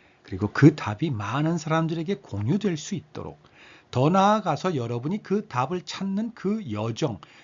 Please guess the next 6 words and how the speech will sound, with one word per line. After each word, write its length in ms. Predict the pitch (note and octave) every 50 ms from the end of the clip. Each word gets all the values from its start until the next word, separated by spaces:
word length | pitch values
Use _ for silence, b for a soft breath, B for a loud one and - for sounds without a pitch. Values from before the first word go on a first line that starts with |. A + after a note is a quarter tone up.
| B
그 260 | _ - E3+ G3 A3+ A3
과정이 760 | - - - G#2+ A#2 A#2 - C3+ A2+ G#2+ B2+ G3 A3+ E3+ B B B B B B
많은 560 | - A2+ B2+ C#3 D#3+ F3+ G3+ A3 A3 A#3 A#3 A3+
사람들에게 600 | G#3 - G3+ G3+ G3 G3 F#3 F#3 F3 E3+ F3 D#3+
공유가 600 | - - - G2+ G#2 G#2 A2+ C#3+ F3+ G#3 G#3+ G3+ F#3+
되어서 680 | - A2 G2+ F#2+ F#2 F#2 - - - E3 F3 D3 G#2+